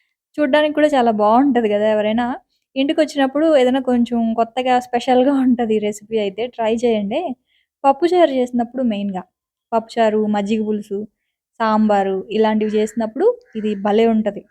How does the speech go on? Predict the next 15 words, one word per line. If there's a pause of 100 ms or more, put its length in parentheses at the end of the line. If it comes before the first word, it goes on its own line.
(720)
So,
ఇంక
ఇలా
అన్నీ
ఫ్రై
చేసుకొని
ఒక
ప్లేట్‌లో
పక్కన
పెట్టేసుకున్నాను. (1120)
ఇది
ఉత్తిగా
కూడా
తినేయొచ్చండి, (460)
ఉత్తినోటితో